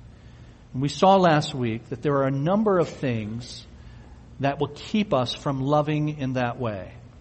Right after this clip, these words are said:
And I listed some of those for you. Self, selfishness, pride,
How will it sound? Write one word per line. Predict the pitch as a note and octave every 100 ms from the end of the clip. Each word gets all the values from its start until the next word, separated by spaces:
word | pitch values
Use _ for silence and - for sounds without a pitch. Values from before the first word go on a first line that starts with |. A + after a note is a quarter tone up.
| - - -
And |
I | A#2
listed | A#2+ E3 E3 - A#2+
some | D#3 C3+
of |
those | A#2+ A#2
for | - C#3+
you. | A2+ G2+
Self, | - E3 C#3 - - - -
selfishness, | - - C#3 - C3 D3 C3+ - - - - - - - - - - - - - - - - - - - - -
pride, | - C3 B2+ B2+ -